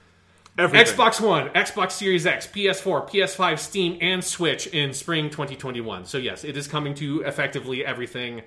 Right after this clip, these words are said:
Speaker 2: spring
Speaker 1: Yeah.
Speaker 2: twenty twenty-one. Looks cool.
Speaker 1: Looks great. It, I, maybe it's 'cause it's not a Game Pass game, that's why it's not in the main show,
Speaker 2: Yeah.
Speaker 1: 'cause that was kind of a pitch of the main show. But either way, it was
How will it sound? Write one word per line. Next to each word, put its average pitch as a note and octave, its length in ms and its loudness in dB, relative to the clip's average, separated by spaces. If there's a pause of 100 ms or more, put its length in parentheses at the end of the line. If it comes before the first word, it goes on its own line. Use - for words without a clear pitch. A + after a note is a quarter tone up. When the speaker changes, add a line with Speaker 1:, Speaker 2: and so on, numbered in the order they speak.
(200)
Speaker 2:
spring B2 240 -10
Speaker 1:
Yeah. - 60 -12
Speaker 2:
twenty A#2+ 180 -8
twenty-one. C3+ 640 -6
Looks - 160 -8
cool. - 200 -18 (360)
Speaker 1:
Looks F3 200 -2
great. C#3+ 460 2
It, C#3+ 320 -4 (300)
I, D3+ 300 -4 (340)
maybe F3+ 320 2
it's F#3 120 0
'cause F3+ 120 -4
it's - 160 -6
not C#3+ 140 -4
a B2 60 -6
Game D3 240 -6
Pass D3 260 -4
game, C#3+ 220 -6
that's C3 160 -10
why C#3 120 -4
it's C3+ 140 -8
not C3+ 80 -10
in B2+ 60 -12
the B2 80 -12
main C3 240 -12
show, C3+ 180 -6
Speaker 2:
Yeah. G#2+ 180 -4
Speaker 1:
'cause B2 140 -10
that A2+ 140 -6
was A2 120 -8
kind B2 180 -10
of G#2 80 -12
a G#2 60 -10
pitch B2+ 280 -12
of A#2 120 -10
the G#2+ 60 -18
main A2 220 -12
show. B2+ 380 -8
But A#2+ 120 -8
either A#2 260 -4
way, A2+ 380 -4 (320)
it B2 260 -6
was A#2+ 220 -6